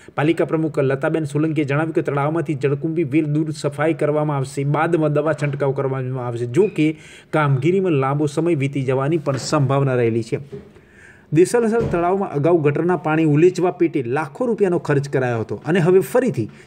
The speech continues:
જળકુંભી વેલ દૂર કરવા માટે લાખોનો ખર્ચ થશે. આ નાણાં પાલિકાની બેજવાબદારીના કારણે વેડફાઈ રહ્યા છે,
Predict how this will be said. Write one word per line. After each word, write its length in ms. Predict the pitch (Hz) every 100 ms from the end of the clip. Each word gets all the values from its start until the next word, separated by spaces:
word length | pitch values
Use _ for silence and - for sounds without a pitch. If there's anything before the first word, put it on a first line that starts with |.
| -
જળકુંભી 520 | 127 190 190 220 208
વેલ 280 | 185 170 170
દૂર 140 | 175
કરવા 260 | 185 165 147
માટે 220 | 139 139
લાખોનો 460 | 147 165 - 135 123
ખર્ચ 400 | - 165 139 139
થશે. 560 | 117 - 185 - 120 - - -
આ 120 | 143
નાણાં 420 | 147 160 202 156 143
પાલિકાની 520 | 156 180 180 156 147
બેજવાબદારીના 1000 | 156 190 127 156 180 156 160 165 180 190
કારણે 320 | 160 139 135
વેડફાઈ 540 | 123 165 151 - 160
રહ્યા 220 | 131 123 127
છે, 260 | 135 127